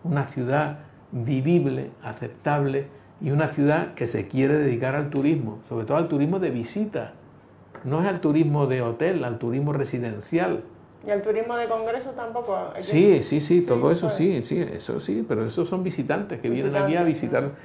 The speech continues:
Speaker 2: sí.
Speaker 1: que normalmente van a visitar la ciudad, van a hacer compras, van a ir a los centros comerciales.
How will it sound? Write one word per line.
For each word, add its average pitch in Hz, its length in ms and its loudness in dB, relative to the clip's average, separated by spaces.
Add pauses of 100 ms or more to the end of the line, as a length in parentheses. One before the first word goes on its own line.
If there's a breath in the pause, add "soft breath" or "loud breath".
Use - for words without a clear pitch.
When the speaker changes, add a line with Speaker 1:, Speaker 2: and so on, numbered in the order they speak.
(140 loud breath)
Speaker 2:
sí. - 80 -20
Speaker 1:
que 117 180 4
normalmente 117 640 0
van 170 180 -2
a 147 40 -4
visitar 123 340 -6
la 117 100 -6
ciudad, 156 300 2
van 147 120 -4
a 127 40 -6
hacer 113 240 -8
compras, 165 380 -2
van 123 140 -6
a 123 60 -4
ir 117 80 -4
a 113 40 -4
los 117 120 -8
centros 127 260 -8
comerciales. 151 580 -2